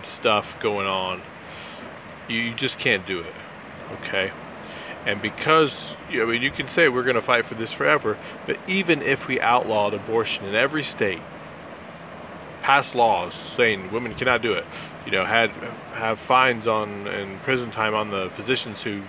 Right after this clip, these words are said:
do the abortions, that doesn't mean abortions will go down to zero. You know, I think sometimes we've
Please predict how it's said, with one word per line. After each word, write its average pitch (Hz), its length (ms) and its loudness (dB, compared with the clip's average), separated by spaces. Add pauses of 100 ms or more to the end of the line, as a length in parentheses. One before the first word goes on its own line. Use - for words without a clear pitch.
(120)
do 147 100 2
the 139 80 2
abortions, 101 500 -2 (480)
that - 200 -2
doesn't 135 440 4
mean 113 240 -2
abortions 101 480 -2
will 101 80 -6
go 98 140 -4
down 95 220 0
to 90 100 -8
zero. 87 320 -4
You 98 100 -4
know, 104 80 2
I 101 120 4
think 143 180 2
sometimes 135 480 -2
we've 107 180 -4